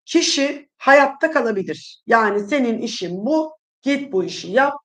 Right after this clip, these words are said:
Bu parayla da git markette matematik hesabını yaparak işte iki lira verdim, bu bir liraymış, bir lira para üstüne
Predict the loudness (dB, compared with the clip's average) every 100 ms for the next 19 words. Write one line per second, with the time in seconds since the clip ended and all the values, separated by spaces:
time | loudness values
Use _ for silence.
0 | _ -20 _ -8 -2 0 2 2 0 -2
1 | 0 0 0 -6 -4 0 0 -2 -6 -6
2 | -6 -4 -4 -6 -6 -6 -8 -6 -6 -6
3 | -6 -2 -2 -2 -4 -6 -10 -8 -8 -8
4 | -8 -8 -6 -6 -6 -6 -6 -6 -6 -8
5 | -8 -8 -8 -10 -10 -8 -6 -6 -4 -4
6 | -6 -8 -20